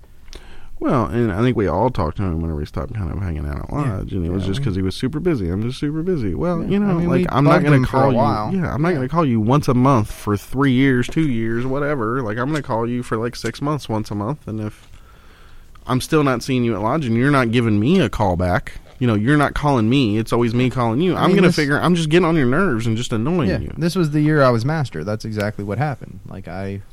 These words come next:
Speaker 2: I figured he was just busy and I'm annoying him, so I gave up. 'Cause I made it a point to call guys that weren't coming to Lodge. Like, I thought that was part of my job as master, so that's what I did.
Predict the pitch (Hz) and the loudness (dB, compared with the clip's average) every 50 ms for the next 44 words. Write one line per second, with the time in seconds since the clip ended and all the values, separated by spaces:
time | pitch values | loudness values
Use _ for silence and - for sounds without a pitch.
0 | - - - - - - 98 - 107 110 113 117 135 143 151 156 185 160 135 139 | -18 -18 -18 -16 -16 -16 -10 -6 -4 -2 0 0 0 0 0 0 -2 0 2 2
1 | 180 190 165 131 135 156 170 170 131 101 104 120 139 147 156 170 170 151 127 117 | 2 2 2 2 0 0 0 -2 -2 -2 -2 -2 0 2 4 4 4 4 2 2
2 | 117 135 151 156 143 - 113 117 127 123 127 139 143 175 165 - - - - - | 0 0 -2 -4 -4 -4 -4 -4 -2 0 -2 0 0 0 -2 -4 -6 -12 -8 -2
3 | 123 113 131 143 165 175 175 175 165 143 - - 190 185 185 170 - 139 - - | 2 4 4 6 6 6 6 4 4 2 2 2 2 2 2 0 -2 -4 -2 0
4 | 180 180 180 175 165 110 110 123 135 135 131 104 117 139 135 123 - 139 139 135 | 0 0 0 0 0 0 2 2 0 -2 -2 -4 -4 -6 -4 -4 -2 -2 -2 -2
5 | 131 135 143 78 67 - - - - 98 - 92 101 - - 107 110 - 123 123 | -2 -4 -4 -6 -8 -10 -10 -10 -12 -8 -6 -6 -4 -2 -2 -2 0 0 0 0
6 | 120 117 - - 123 123 127 127 123 120 120 123 123 120 117 110 117 120 117 110 | -2 -2 -2 -2 0 0 2 0 0 2 2 2 2 0 0 0 0 0 0 -2
7 | 104 - 98 98 101 - 107 107 107 - - 117 113 110 104 107 98 76 - | -2 -4 -6 -6 -6 -6 -6 -6 -6 -6 -4 -4 -2 -2 -2 -4 -6 -6 -6